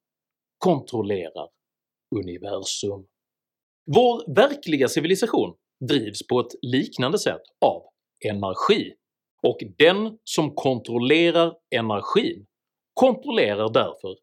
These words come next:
även civilisationen. För de generationer av européer som vuxit upp utan att någonsin erfara verklig energibrist är det lätt att underskatta denna situation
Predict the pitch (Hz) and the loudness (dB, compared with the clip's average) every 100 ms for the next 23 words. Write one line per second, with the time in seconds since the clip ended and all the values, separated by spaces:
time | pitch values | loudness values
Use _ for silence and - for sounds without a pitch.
0 | - 110 104 101 78 _ _ _ _ _ | -4 -4 -4 -6 -10 _ _ _ _ _
1 | - - 117 104 95 - 107 - 127 120 | -8 -4 -4 -4 -8 -6 -6 -2 0 0
2 | 110 87 85 _ _ _ _ _ _ 226 | -2 -6 -10 _ _ _ _ _ _ 4
3 | 240 233 226 226 208 208 - 104 92 98 | 4 4 0 0 0 0 0 0 0 -2
4 | 117 98 - 131 113 107 180 98 104 - | 0 -2 -2 -2 -2 -2 -2 -2 -8 -8
5 | - 127 92 135 120 - 117 220 - - | -4 -4 -2 -4 -4 -4 0 0 -2 0
6 | 160 156 139 113 135 175 190 170 165 160 | 0 2 -2 -2 4 6 6 4 -2 0
7 | 170 147 - 127 123 143 - 107 92 92 | -2 -2 -4 -2 0 -4 -2 -2 -2 -6
8 | 90 110 113 - 127 107 101 104 135 165 | -6 -2 -2 -4 -6 -4 -4 -2 0 0
9 | 143 165 90 - _ _ _ _ - 143 | 2 0 0 -6 _ _ _ _ -4 0
10 | 147 147 180 175 _ - - - 147 208 | 0 2 0 -2 _ -14 -6 2 2 2
11 | 135 - 104 90 110 160 156 - 104 120 | -2 -6 -8 -6 -2 -2 -2 -6 -4 -2
12 | 143 | 0